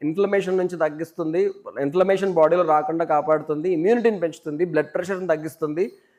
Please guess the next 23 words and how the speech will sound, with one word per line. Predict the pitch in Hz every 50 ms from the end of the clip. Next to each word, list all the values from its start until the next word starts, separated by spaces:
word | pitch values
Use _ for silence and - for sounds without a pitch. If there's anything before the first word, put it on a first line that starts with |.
| _ _ _ _
కండరాలకి | 170 165 180 220 254 262 254 254 254 240 214 220
బలం | 185 226 240 226 220 226
వస్తుంది, | 226 214 220 - 214 202 208 247
బ్రెయిన్ | 233 185 156 165 170 180 196 226 240
ఫంక్షన్ | 202 226 220 208 - 220 214
ఇంప్రూవ్ | 196 185 170 175 190 196
అవుతుంది, | 190 185 190 180 175 170 190 254 285 - - _ _ _ _ _ _
మన | 175 190 202 196
మూడ్ | 190 185 190 226 269 302 277
ఇంప్రూవ్ | 285 254 233 196 247 254 247
అవుతుంది, | 240 240 240 240 254 285
డిప్రెషన్ | 226 226 180 - - 302 - 294 311 269
తగ్గుతుంది. | 269 254 208 214 233 214 226 220
ఇది | 220 220
కూడా | 214 247 240 214 - - - - - - _ _ _ _ _ _ _ _ _ _ _
ఇందాక | 175 214 240 247 233
చెప్పాను | 233 226 214 247 240
కదా, | 226 220 185
హాట్ | 143 160 180 190 190
వాటర్ | 226 233 233 226 214 208
తాగితే | 220 208 214 196 220
డిప్రెషన్ | 196 202 180 185 202 185 202 208
తగ్గుతుందని. | 190 190 165 190 180 170 165 135 123 113 110